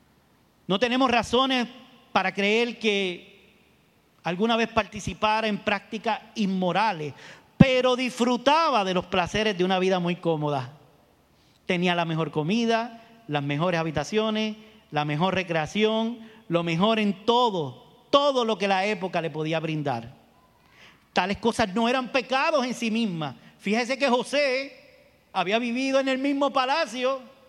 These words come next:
y la había disfrutado obedeciendo a Dios,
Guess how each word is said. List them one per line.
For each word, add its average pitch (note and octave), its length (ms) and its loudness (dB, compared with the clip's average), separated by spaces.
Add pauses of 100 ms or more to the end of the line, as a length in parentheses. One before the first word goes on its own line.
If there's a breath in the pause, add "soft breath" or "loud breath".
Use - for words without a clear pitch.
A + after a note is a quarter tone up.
(1160 soft breath)
y A3 140 0
la G#3+ 180 2
había A#3+ 280 0
disfrutado C4 720 0
obedeciendo F#3 640 0
a B3 80 0
Dios, A#3+ 340 0